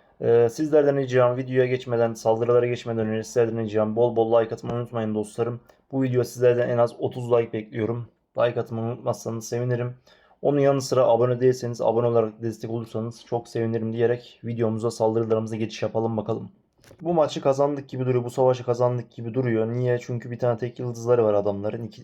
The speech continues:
üç tane de iki yıldızları var. İki tane savaşları kalmış. Benim iki savaşımdan ikisini de üç yıldız atarsam zaten garanti aldık gibi bir şey.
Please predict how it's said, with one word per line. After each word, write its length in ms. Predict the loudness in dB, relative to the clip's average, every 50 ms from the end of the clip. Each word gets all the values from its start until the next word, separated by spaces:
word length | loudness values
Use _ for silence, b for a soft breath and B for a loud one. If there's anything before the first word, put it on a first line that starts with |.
| -16 _
üç 180 | -12 -12 -8 -4
tane 280 | -2 -2 0 0 -2 -4
de 140 | -4 -6 -8 _ _ _ _ _ _
iki 240 | -16 -16 -10 -6 -4
yıldızları 480 | -4 -4 -4 -6 0 2 2 2 4 2
var. 120 | 0 -2
İki 180 | -4 -12 -6 -2
tane 160 | -2 -2 0
savaşları 460 | 0 0 0 0 0 0 -2 0 0
kalmış. 420 | 0 0 0 -2 -4 -10 -14 b b b b b b b b 2
Benim 220 | 2 4 4 2
iki 120 | 0 -2 0
savaşımdan 520 | 2 4 4 4 2 0 -2 -2 -2 -2
ikisini 480 | -2 -6 -10 -10 -8 -6 -4 -2 -2 -2
de 60 | -2
üç 260 | -2 -6 -10 -8 -4
yıldız 200 | -4 0 2 4
atarsam 440 | 4 4 4 0 0 0 -4 -2 2
zaten 300 | 2 2 2 2 0 2
garanti 400 | 4 4 4 4 0 0 0 0
aldık 340 | 0 0 0 -4 -8 -10 -10
gibi 220 | -12 -10 -8 -8
bir 60 | -8
şey. 280 | -4 -2 -2 -4 -4